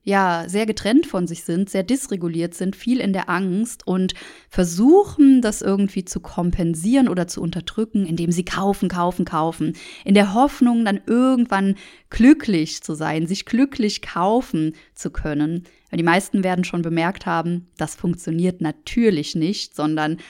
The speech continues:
Angst führt zu Konsum und Konsum, unnötiger Konsum kann zu noch mehr Angst führen. Und die Konsumgesellschaft feiert das natürlich und wie gesagt, sie funktioniert so. Das ganze Wirtschaftssystem funktioniert ein Stück weit so.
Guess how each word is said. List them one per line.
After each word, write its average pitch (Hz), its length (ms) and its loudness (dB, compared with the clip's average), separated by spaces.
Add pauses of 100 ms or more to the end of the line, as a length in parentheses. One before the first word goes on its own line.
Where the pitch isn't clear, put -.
(200)
Angst 185 420 0
führt 175 180 -4
zu - 140 -6
Konsum 208 720 0
und 185 160 -2
Konsum, 185 580 -2
unnötiger 208 520 2
Konsum 190 360 -4
kann 156 300 -6
zu - 120 -6
noch 165 240 -2
mehr 196 220 -2
Angst 151 360 -6
führen. 175 640 -2 (580)
Und 190 80 2
die 180 80 4
Konsumgesellschaft 214 720 2
feiert 190 320 -2
das - 140 -12
natürlich 160 480 -4
und 156 120 -8
wie 165 60 -6
gesagt, 165 300 -4
sie - 80 -14
funktioniert 175 680 -2
so. 156 300 -4
Das - 320 -16
ganze 160 300 -8
Wirtschaftssystem 160 680 -2
funktioniert 170 460 -4
ein 170 100 -4
Stück - 300 -8
weit 156 240 -6
so. 170 320 -2